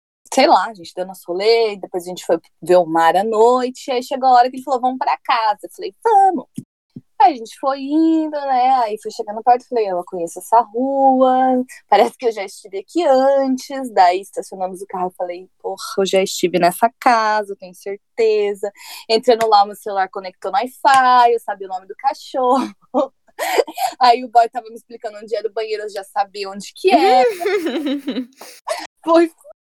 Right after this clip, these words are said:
Speaker 1: eu falei que eu já tinha estido lá, dormido com outro, né? Não achei, sei lá, não
Speaker 2: A
Speaker 1: achei que tinha
Speaker 2: intuição
Speaker 1: nada.
Speaker 2: feminina, né?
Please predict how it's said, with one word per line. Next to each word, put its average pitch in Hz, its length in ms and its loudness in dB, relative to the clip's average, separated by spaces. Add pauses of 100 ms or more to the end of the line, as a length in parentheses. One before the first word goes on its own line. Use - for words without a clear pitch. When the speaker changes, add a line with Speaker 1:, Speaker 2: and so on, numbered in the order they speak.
(480)
Speaker 1:
eu 523 80 -4
falei 587 480 0
que - 80 -2
eu - 40 4
já 381 220 2 (140)
tinha 302 280 -4
estido 285 380 -8
lá, 233 260 4
dormido 208 340 -12
com - 140 -14
outro, 190 300 -10
né? 175 120 -6
Não 220 120 -2
achei, 254 320 -4 (180)
sei 392 160 -2
lá, 208 240 4
não 233 120 -20
Speaker 2:
A - 20 -16
Speaker 1:
achei 254 80 -16
que - 80 -20
tinha 202 140 -2
Speaker 2:
intuição 247 580 -4
Speaker 1:
nada. 233 120 -8
Speaker 2:
feminina, 320 580 -4
né? 196 260 -14